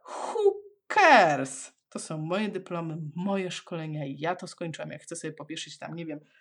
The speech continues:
masaż medycyny chińskiej, to sobie powieszę masaż medycyny chińskiej. I, e, i dla mnie to jest mega, bo wchodzisz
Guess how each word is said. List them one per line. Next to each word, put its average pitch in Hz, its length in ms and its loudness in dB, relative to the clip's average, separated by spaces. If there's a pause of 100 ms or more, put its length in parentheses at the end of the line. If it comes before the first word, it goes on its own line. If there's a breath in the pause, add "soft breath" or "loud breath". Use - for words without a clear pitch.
(280 soft breath)
masaż 208 760 4
medycyny 196 540 -2
chińskiej, 220 520 2
to 233 100 0
sobie 226 200 0
powieszę 196 480 -2
masaż 160 440 -4
medycyny 147 540 -10
chińskiej. 143 480 -16 (480 loud breath)
I, 196 480 -4 (120)
e, 190 180 2
i 180 160 -8
dla 247 240 8
mnie 294 380 6
to 240 100 -2
jest 226 120 -2
mega, 226 360 4
bo 170 120 -2
wchodzisz 254 1120 4